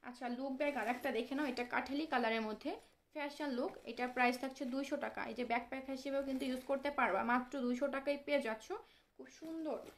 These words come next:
আর এই যে কাঠালি কালারটা দেখতে পারো, কাঠালি কালারটা প্রাইস থাকছে সাড়ে চারশো টাকা,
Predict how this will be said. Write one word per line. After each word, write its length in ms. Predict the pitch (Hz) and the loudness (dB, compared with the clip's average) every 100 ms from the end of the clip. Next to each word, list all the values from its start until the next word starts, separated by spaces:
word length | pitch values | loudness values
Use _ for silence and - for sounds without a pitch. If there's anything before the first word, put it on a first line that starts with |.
| - - - | -20 -20 -14
আর 200 | 240 240 | -8 -4
এই 140 | 254 | -4
যে 120 | 269 | -4
কাঠালি 360 | 269 247 285 302 | -4 -2 0 0
কালারটা 340 | 311 277 269 | 2 2 2
দেখতে 280 | 226 220 254 | 2 2 -2
পারো, 240 | 247 240 359 | 0 2 2
কাঠালি 500 | 247 247 254 269 277 | 0 0 0 2 2
কালারটা 560 | 226 214 202 - - - | 2 2 -2 -4 -6 -4
প্রাইস 320 | 247 240 254 | 0 0 0
থাকছে 400 | 269 254 - 359 427 - _ - _ _ _ _ _ _ - | 0 -2 -2 -6 -6 -14 _ -20 _ _ _ _ _ _ -6
সাড়ে 280 | 285 277 285 | 2 4 6
চারশো 400 | 285 254 - 277 | 6 6 6 4
টাকা, 300 | 202 196 | 4 -2